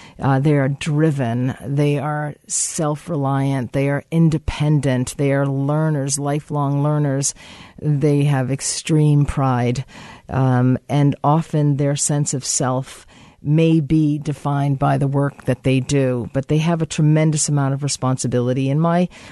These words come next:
colleague and friend shared with me a story when this particular person needed to go for help themselves,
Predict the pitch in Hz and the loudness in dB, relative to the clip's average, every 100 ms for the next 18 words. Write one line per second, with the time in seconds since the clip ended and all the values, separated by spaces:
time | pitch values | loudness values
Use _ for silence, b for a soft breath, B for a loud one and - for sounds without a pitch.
0 | B B - 156 147 143 139 135 135 - | B B -4 2 4 4 2 0 -4 -2
1 | 143 147 143 - 147 139 143 - 143 139 | -2 0 -2 0 2 2 -2 0 0 2
2 | 139 - 131 - 147 139 127 131 B B | 0 -2 -2 0 2 4 2 0 B B
3 | B - 143 143 135 135 139 b b b | B -2 0 2 2 0 -4 b b b
4 | 143 185 - - 139 143 151 143 139 143 | 0 0 -2 -8 -6 -6 -4 -4 -2 -2
5 | 139 143 135 135 - 143 151 156 151 143 | 0 0 2 0 0 2 4 4 2 0
6 | - 160 143 147 139 - 143 123 135 127 | -4 -6 0 0 0 0 -2 0 -2 -2
7 | 117 - 135 135 - 131 127 117 143 - | -4 -8 -6 -4 -4 -4 -6 -8 -6 -6